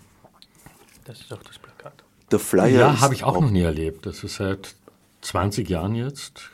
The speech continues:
Speaker 3: gibt's eigentlich kein Projekt von mir ohne Plakat. Ob allein oder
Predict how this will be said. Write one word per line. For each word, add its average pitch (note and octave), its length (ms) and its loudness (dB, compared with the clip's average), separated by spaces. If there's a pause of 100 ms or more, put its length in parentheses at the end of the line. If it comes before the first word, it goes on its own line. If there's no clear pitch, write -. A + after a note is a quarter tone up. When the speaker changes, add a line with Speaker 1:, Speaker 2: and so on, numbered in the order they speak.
(180)
Speaker 3:
gibt's - 320 -14
eigentlich F#2 280 -8
kein E2+ 180 -8
Projekt D2+ 440 -12
von D#2+ 380 -8
mir D#2 320 -10
ohne D2+ 300 -10
Plakat. D2 640 -16 (840)
Ob F#2 200 -10
allein E2+ 440 -4
oder D#2 400 -10